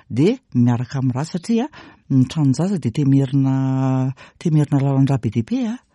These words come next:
Dia iny izany no miraraka, mahatonga an'ilay raha mandeha iny a, sy ilay fotoana mandeha iny, misy fotoana indray ny sasany hoe somary misy mivangamaingana, arakaraka ny zava-misy a, ao anatin'ny, a, tranon'ny zaza ihany. Fa ny tsara ho fantatsika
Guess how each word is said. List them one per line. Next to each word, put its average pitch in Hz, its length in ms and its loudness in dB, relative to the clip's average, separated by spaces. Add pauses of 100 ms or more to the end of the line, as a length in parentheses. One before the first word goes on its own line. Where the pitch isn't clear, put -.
(640)
Dia 131 360 0
iny 151 200 2
izany 196 220 2
no 175 80 4
miraraka, 175 640 -2 (220)
mahatonga 127 400 0
an'ilay 120 180 0
raha 120 160 -4
mandeha 127 460 2
iny 220 120 4
a, 269 80 4 (220)
sy - 140 -14
ilay 135 100 -2
fotoana 127 300 0
mandeha 123 340 2
iny, 170 140 0
misy 160 100 -6
fotoana 175 260 -4
indray 123 220 -4
ny 170 140 -4
sasany 185 400 -2
hoe - 340 -20
somary 147 260 0
misy 131 200 2
mivangamaingana, 123 720 2 (260)
arakaraka 127 500 -6
ny 127 60 0
zava-misy 123 500 -2
a, 269 60 -6 (260)
ao 117 120 -2
anatin'ny, 147 640 2
a, 135 80 -2
tranon'ny 127 320 2
zaza 117 300 -2
ihany. 127 260 -2
Fa 302 200 -6 (680)
ny 131 140 2
tsara 151 240 -2
ho 143 80 -4
fantatsika 156 500 -6